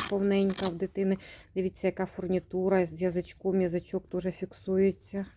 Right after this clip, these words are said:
Твердий заднічок, але подушечка. Середина шкіра і ось супінатор. Ось такий мал-, м'якенький гарбочок. Поліуретан з добавками, це протектор, він не скользить.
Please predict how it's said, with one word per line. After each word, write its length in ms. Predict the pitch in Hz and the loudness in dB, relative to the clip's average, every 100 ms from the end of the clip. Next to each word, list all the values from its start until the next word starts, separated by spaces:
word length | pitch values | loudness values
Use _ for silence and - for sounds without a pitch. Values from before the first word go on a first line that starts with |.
| - - - _ - - - - | -20 -20 -20 _ -20 -20 -20 -6
Твердий 400 | 180 196 170 180 | 2 2 4 2
заднічок, 760 | 180 180 185 190 190 202 190 | 4 2 4 2 0 -6 -4
але 200 | 180 185 | 0 0
подушечка. 920 | 185 170 185 175 - 196 - - 196 - - - - | 0 -2 -2 -2 -6 -8 -10 -12 -12 -12 -20 -20 -20
Середина 800 | - - 196 208 190 196 185 185 185 - | -12 0 4 6 6 4 4 2 0 -8
шкіра 560 | - - 190 208 214 | -18 -8 0 2 4
і 180 | 208 190 | 4 6
ось 220 | 196 196 | 4 2
супінатор. 840 | - 185 - 180 170 165 165 196 190 - - | -6 -10 -4 -2 0 -2 -4 -8 -12 -18 -12
Ось 160 | 185 - | -12 -12
такий 260 | - 185 180 | -16 -10 -4
мал-, 220 | 180 180 - | -2 -2 -4
м'якенький 640 | 190 185 - 185 180 - 175 | -8 -8 -4 -4 -4 -6 -6
гарбочок. 640 | 180 165 175 170 - 180 - - _ _ - - - _ _ _ _ - - - - - - - - | -6 -6 -8 -12 -14 -20 -20 -20 _ _ -20 -20 -20 _ _ _ _ -20 -20 -20 -20 -20 -14 -14 -8
Поліуретан 680 | 202 196 196 190 175 190 185 | 0 4 6 4 2 0 0
з 60 | |
добавками, 720 | 170 180 170 185 190 202 196 190 - - | 0 0 2 -2 -2 -2 0 0 -2 -4
це 220 | 175 175 - - - - - _ _ | -2 -2 -6 -20 -20 -20 -20 _ _
протектор, 680 | - 180 - 220 214 - 202 | -8 -6 2 2 2 0 2
він 200 | 180 196 | 6 8
не 80 | 208 | 8
скользить. 600 | 190 185 160 147 151 - | 6 0 0 0 -4 -8